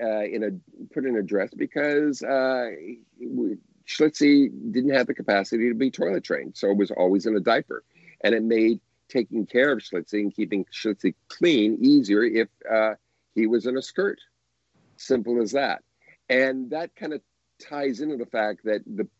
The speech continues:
showmen who presenting something like that are now the guardian and caretaker of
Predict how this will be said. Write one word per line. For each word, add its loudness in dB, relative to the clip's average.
showmen 2
who 6
presenting 2
something -2
like -4
that 0
are 4
now 0
the 2
guardian 2
and -4
caretaker -2
of -4